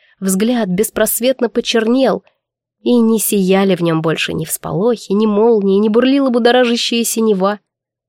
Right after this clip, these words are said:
Моё сердце сделало тугой удар и замерло. «Что скажешь? Говори!» «Я очень тревожусь, что твои зачатки магии за тот срок, что отпущен мне,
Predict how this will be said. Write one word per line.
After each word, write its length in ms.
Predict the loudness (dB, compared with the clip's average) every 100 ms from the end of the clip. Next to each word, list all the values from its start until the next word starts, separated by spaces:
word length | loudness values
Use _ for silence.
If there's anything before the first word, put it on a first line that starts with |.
| _ _ _
Моё 200 | -2 0
сердце 440 | 0 -2 -2 -2 -2
сделало 480 | 0 2 2 0
тугой 360 | 0 0 2 2
удар 280 | 2 0 0
и 40 |
замерло. 560 | 0 0 0 -2 -6 -12 _ _ _ _ _ _ -12
«Что 260 | -6 -4
скажешь? 480 | -2 -4 -4 -2 -6 _ _ _
Говори!» 520 | 0 2 4 2 0 _ _ _ _ _ _ _ _ _ _ _ _
«Я 260 | -8 -4 -2
очень 300 | -2 -2 -2
тревожусь, 600 | -2 0 2 2 0 -2
что 500 | -6 -4 -2 -2 -4
твои 540 | -4 -2 0 0 0
зачатки 540 | 0 -2 -2 -6 -2 -2
магии 440 | 0 0 2 0
за 160 | 0 0
тот 160 | 0
срок, 320 | 0 0 0
что 160 | -2 -4
отпущен 460 | -4 -4 -4 0 0
мне, 340 | 2 2